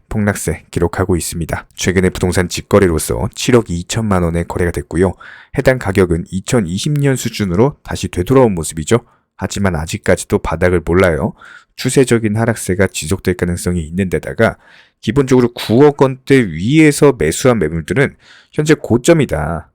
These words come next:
라고 보시면 되는 겁니다. 하지만 매매가 기준으로 살펴보면은 여전히 십억 천만 원, 십일억 구천만 원 최고 가격에 매도 호가가 걸려있는 모습이고, 반면에 그래도 좀 저렴하게 나와 있는 매물들은 팔억 칠천만 원까지도 가격이 떨어진 상황입니다.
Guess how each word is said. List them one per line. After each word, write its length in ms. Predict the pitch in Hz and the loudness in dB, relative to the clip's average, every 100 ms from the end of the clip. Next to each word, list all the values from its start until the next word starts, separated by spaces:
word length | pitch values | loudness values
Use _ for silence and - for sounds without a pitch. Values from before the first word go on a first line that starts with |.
| - | -4
라고 260 | 87 98 | 0 0
보시면 380 | - 87 98 92 | 0 -2 -2 -2
되는 180 | 87 92 | -2 -2
겁니다. 540 | 95 87 - - 185 _ | -4 -4 -8 -6 -6 _
하지만 580 | - - - 107 101 87 | -8 -4 0 2 2 0
매매가 440 | 82 95 95 - 90 | 0 2 2 0 0
기준으로 480 | - - 85 80 | -2 -4 -2 -2
살펴보면은 800 | 78 - - 95 - 76 76 90 - | -4 -4 -2 -2 -2 -4 -2 -2 -2
여전히 440 | 80 82 90 87 | -2 2 2 0
십억 360 | 82 - 107 - | -2 -2 -2 -2
천만 340 | - 113 101 85 | -4 -2 0 0
원, 140 | 82 - | -2 -6
십일억 460 | - 104 104 101 | -8 -4 -2 -2
구천만 500 | - - - 87 82 | -6 -10 -6 -4 -2
원 200 | 80 80 - - | -2 -6 -10 -14
최고 540 | - 143 143 147 - | -4 0 4 2 2
가격에 580 | - 95 87 76 117 156 _ | 0 2 2 2 2 2 _
매도 340 | 82 78 80 87 | -2 -2 0 -2
호가가 340 | 95 107 92 | -2 -2 0
걸려있는 520 | 90 85 87 90 82 | -2 -2 -2 -2 -2
모습이고, 580 | 78 78 - 69 92 92 _ _ | -2 -4 -6 0 0 0 _ _
반면에 400 | - 85 90 92 | -6 -2 0 0
그래도 360 | 85 95 101 101 | 0 0 0 0
좀 160 | - | -4
저렴하게 500 | 101 - 101 120 113 | -4 0 2 2 2
나와 220 | 90 80 87 | 2 2 0
있는 200 | 87 87 | 0 -2
매물들은 560 | 76 80 85 117 147 _ | -2 -4 -2 -4 -6 _
팔억 260 | - 135 131 | 0 0 0
칠천만 480 | - 131 165 143 98 | -4 -4 -2 -2 -4
원까지도 440 | 85 76 - - - _ | -4 -10 -10 -14 -16 _
가격이 420 | - 82 73 - - | -12 -6 -6 -4 0
떨어진 340 | 120 127 104 | 2 2 -2
상황입니다. 680 | 92 104 98 78 71 78 - | -2 -2 -2 -6 -8 -12 -12